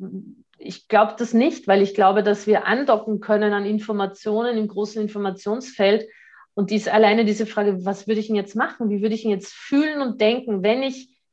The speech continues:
ich frage jetzt mittlerweile nach Milliardären, weil mir Millionärin zu klein geworden ist,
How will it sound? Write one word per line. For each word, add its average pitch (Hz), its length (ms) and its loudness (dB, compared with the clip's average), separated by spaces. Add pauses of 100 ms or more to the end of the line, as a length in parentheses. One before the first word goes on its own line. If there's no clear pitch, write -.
(260)
ich 208 160 -4
frage 208 280 4
jetzt 214 160 0
mittlerweile 202 500 4
nach 190 180 -4
Milliardären, 196 1040 -4 (220)
weil 196 100 2
mir 208 100 6
Millionärin 220 680 6
zu 220 120 -2
klein 226 320 2
geworden 175 440 -4
ist, 254 200 -8